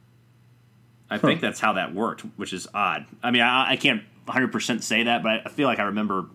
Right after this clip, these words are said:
Speaker 1: reading that somewhere.
Speaker 2: Yeah.
Speaker 1: Um, I don't know. I also hope that we get an offensive-minded coach as our head coach. We've tried with these two defensive guys. Didn't work 'cause our defenses have sucked, as I just said, throughout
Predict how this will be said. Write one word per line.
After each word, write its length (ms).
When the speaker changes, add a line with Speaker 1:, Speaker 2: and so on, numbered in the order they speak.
Speaker 1:
reading 340
that 200
somewhere. 440
Speaker 2:
Yeah. 260
Speaker 1:
Um, 440
I 80
don't 140
know. 120
I 80
also 280
hope 240
that 200
we 120
get 140
an 100
offensive-minded 920
coach 380
as 180
our 100
head 260
coach. 260
We've 180
tried 480
with 120
these 180
two 220
defensive 480
guys. 500
Didn't 280
work 320
'cause 120
our 60
defenses 440
have 140
sucked, 360
as 120
I 60
just 200
said, 400
throughout 320